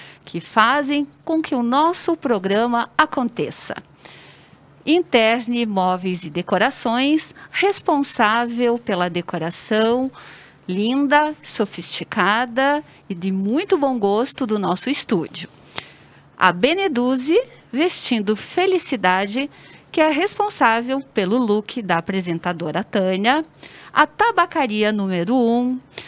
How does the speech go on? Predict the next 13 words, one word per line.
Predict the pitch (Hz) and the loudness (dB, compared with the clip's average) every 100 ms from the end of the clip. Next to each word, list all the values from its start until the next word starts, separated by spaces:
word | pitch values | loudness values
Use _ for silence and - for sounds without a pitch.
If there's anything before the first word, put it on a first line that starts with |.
| - - | -8 0
Agradecemos | 202 190 180 202 - 170 190 | 2 2 0 -4 -4 -2 0
também | - 254 226 247 269 - | 2 2 2 2 0 -2
o | 349 415 | 0 2
Espaço | - - 240 220 196 | 2 2 2 2 -6
Prisma, | - 196 202 214 208 214 208 220 | -6 -2 0 0 0 -2 -2 -4
Sabor | - 180 165 226 254 | -2 -2 0 0 0
e | 247 | -2
Aconchego, | 240 185 185 - 202 208 202 220 220 - - - 180 | -2 -6 -4 0 0 0 0 -4 -4 -14 -20 -8 0
o | 196 | 2
Equalizador | 247 349 - 302 247 214 208 175 185 185 185 - - | 2 0 0 0 0 0 0 0 0 0 -2 -6 -2
Água | - 165 175 | -2 0 -2
da | 226 247 | -2 -4
Vida, | 202 196 196 214 247 | -4 -4 0 0 0